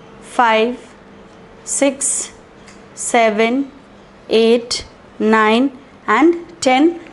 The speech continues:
balloons. So I have ten balloons in my hand and I want to group it in twos. So I will take the first two balloons, one, two. The next group, one,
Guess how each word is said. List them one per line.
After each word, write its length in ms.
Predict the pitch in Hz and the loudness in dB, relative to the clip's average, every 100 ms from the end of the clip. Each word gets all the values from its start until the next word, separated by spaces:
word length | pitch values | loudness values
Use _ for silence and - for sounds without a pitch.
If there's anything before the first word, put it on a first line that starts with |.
| - | -4
balloons. 440 | 214 226 208 202 | 0 2 0 -2
So 100 | 240 | -2
I 100 | 214 214 | -2 -2
have 240 | 214 - | -4 -2
ten 340 | 302 302 403 427 | -2 0 0 -4
balloons 580 | 214 214 233 254 294 320 - - - | -2 0 2 2 2 0 -6 -14 -6
in 140 | 226 | -2
my 160 | 220 220 | 0 -2
hand 440 | 208 196 247 339 - - - | -2 -2 0 -4 -6 -20 -6
and 160 | 240 269 | -2 0
I 100 | 277 | 0
want 400 | 254 262 285 285 | 2 0 -2 -4
to 380 | 302 453 285 | -4 -4 -6
group 360 | 220 277 330 330 | -4 -2 -2 0
it 240 | 240 247 | -2 -2
in 260 | - 262 262 | -6 -6 -4
twos. 420 | - 269 190 - - - - | -4 -2 -4 -12 -20 -20 -20
So 280 | - 247 269 | -6 -2 0
I 200 | - 226 | 0 -2
will 140 | 226 | -4
take 380 | 220 233 262 - | -6 -4 -4 -6
the 80 | 226 | -12
first 420 | - 311 311 - | -4 -4 -4 -6
two 140 | 254 | -6
balloons, 540 | 220 208 202 196 190 - | -2 -2 -2 -6 -10 -16
one, 380 | - 214 220 277 - - _ _ _ | -6 -2 -2 -4 -12 -20 _ _ _
two. 260 | - 220 - - - - - - - - - - - - | -6 -4 -4 -14 -20 -20 -20 -20 -20 -20 -20 -20 -20 -14
The 80 | 226 | -4
next 360 | 254 294 - - | -2 -2 -6 -10
group, 300 | 233 254 262 - - - | -4 -2 -2 -10 -20 -20
one, 560 | - 208 226 233 254 - | -8 -2 0 0 -6 -10